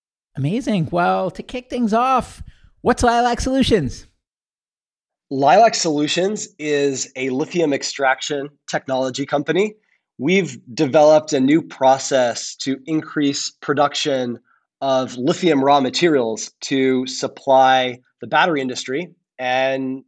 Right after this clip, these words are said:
Speaker 2: electric vehicle manufacturers.
Speaker 1: And how did you come to be working in this problem space and on this company? What's your origin story? And you can start wherever you like. You can start at birth, you can start in college, wherever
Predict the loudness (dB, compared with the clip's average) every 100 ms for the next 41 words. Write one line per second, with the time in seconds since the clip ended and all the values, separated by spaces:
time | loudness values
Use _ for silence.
0 | -10 -6 -4 -4 -6 -2 -4 -4 -8 -10
1 | -10 -12 -16 -20 -20 _ _ _ _ _
2 | _ _ _ _ _ _ _ _ _ -2
3 | 0 2 0 -6 -20 -6 -4 -4 -6 -6
4 | -4 -2 -2 -4 -2 -2 0 -2 -2 -4
5 | -6 _ _ _ _ _ _ _ _ _
6 | -2 2 2 2 0 0 2 2 0 2
7 | 2 2 -2 -2 -2 -2 -4 -16 _ -4
8 | 0 0 0 0 -2 -2 -2 -4 -2 0
9 | 2 6 6 6 4 2 2 2 2 -2
10 | -4 -6 -6 -6 -2 -2 -2 -8 _ _
11 | 2 4 4 4 2 0 -6 -4 2 2
12 | 2 4 6 6 2 -4 -4 0 0 0
13 | -2 4 6 4 4 4 4 4 4